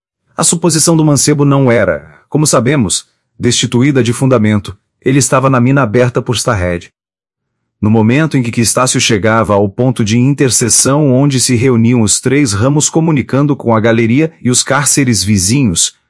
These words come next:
Beltrão erguia a laje e chamava por Hugo. Entre ambos teve então lugar a prática sabida, de que Estácio não perdeu uma só palavra. Imediatamente concebeu ele não só a ideia de sua evasão, como o plano de fazer abortar a fuga dos dois prisioneiros.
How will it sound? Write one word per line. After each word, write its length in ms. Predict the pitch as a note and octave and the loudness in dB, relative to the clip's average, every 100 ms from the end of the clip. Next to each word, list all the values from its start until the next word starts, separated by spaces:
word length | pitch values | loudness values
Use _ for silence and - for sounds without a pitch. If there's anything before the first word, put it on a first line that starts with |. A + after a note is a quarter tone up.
| _ | _
Beltrão 480 | B2 B2+ F#2 G#2 B2 | -2 0 0 0 0
erguia 380 | B2 G2+ B2+ A#2+ | 0 0 0 2
a 20 | |
laje 480 | G#2 A#2+ A#2+ F2 E2+ | 2 2 0 -2 -4
e 40 | |
chamava 460 | F2+ A#2+ F#2+ G#2 F#2+ | -2 0 0 0 -2
por 220 | F2+ G2+ | -2 0
Hugo. 340 | F2 D#2 C#2+ - _ _ _ _ _ _ _ _ - | 0 -4 -10 -20 _ _ _ _ _ _ _ _ -4
Entre 240 | G#2+ A2+ | -2 0
ambos 320 | C3 C#3 B2 | 0 0 0
teve 220 | - C#3+ C3+ | 0 0 0
então 240 | B2 C#3 | 0 2
lugar 240 | C3 A#2+ | 2 2
a 100 | A#2 | 0
prática 380 | G2+ A#2 A#2 - | 0 -2 -2 -4
sabida, 520 | G#2 B2 G#2+ A2+ F2+ - _ _ | -2 -2 0 -2 -2 -6 _ _
de 140 | E3 | -8
que 100 | E3+ | -2
Estácio 560 | F#3+ - C#3+ D#3 - D3+ | -2 0 0 0 0 2
não 160 | D#3+ | 2
perdeu 380 | D#3+ D#3 A#2 B2 | 2 0 0 2
uma 160 | A#2+ G#2+ | 2 2
só 220 | - B2+ | 0 0
palavra. 580 | C3 A2+ F#2+ F#2 F2+ E2 _ _ _ _ - | 0 2 2 0 -4 -8 _ _ _ _ -4
Imediatamente 800 | E3 E3 C3+ F3+ C3+ A2 B2 A2+ | 0 0 0 0 2 2 0 0
concebeu 600 | C3 B2 A2+ F#2+ A2 A2 | 0 0 0 2 2 2
ele 220 | A2+ A2 | 2 2
não 180 | G#2+ A2 | 2 0
só 180 | - C#3 - | 0 -2 -2
a 180 | A#2+ A#2+ | -2 0
ideia 400 | A#2+ F#2 A2 A#2+ | 0 0 2 2
de 120 | G2+ | 0
sua 240 | G2+ A2 G#2 | 0 0 2
evasão, 500 | B2+ A2 A2+ C3 - _ _ _ - | 2 2 2 0 -2 _ _ _ -4
como 200 | E3 D3+ | 0 0
o 40 | |
plano 340 | A#2+ C#3 D3 | 0 2 2
de 140 | B2+ G#2+ | 0 0
fazer 380 | A2+ G#2 A#2 A#2+ | 0 2 2 2
abortar 420 | G#2+ G2 - G#2+ | 0 -2 0 -2
a 60 | |
fuga 340 | F2+ - C3 C3+ | -2 -2 0 0
dos 220 | G#2+ F#2 | 0 0
dois 240 | G2+ G#2+ | 0 0
prisioneiros. 840 | - A#2 A2+ G2 D#2 C#2 - - | -2 0 2 2 0 -4 -4 -6